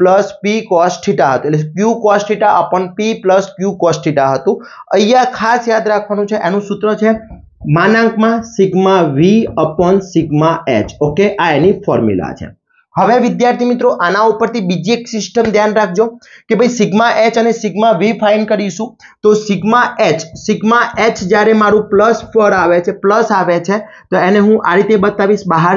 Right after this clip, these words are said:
જતું ફોર્સ હશે એટલે કે એ ટેન્સાઇલ ફોર્સ હશે. ઓકે, જો સિગ્મા એચ મારું માઇનસ આવે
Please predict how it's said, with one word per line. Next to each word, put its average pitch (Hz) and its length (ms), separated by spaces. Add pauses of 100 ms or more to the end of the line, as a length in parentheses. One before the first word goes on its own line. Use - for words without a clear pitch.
(100)
જતું 202 320
ફોર્સ 202 320
હશે 202 260
એટલે 175 240
કે 185 120 (100)
એ 170 80
ટેન્સાઇલ 180 600
ફોર્સ 202 300
હશે. 208 220 (380)
ઓકે, 214 220 (420)
જો 247 200
સિગ્મા 220 400 (240)
એચ 226 260
મારું 220 340
માઇનસ 220 500
આવે 196 140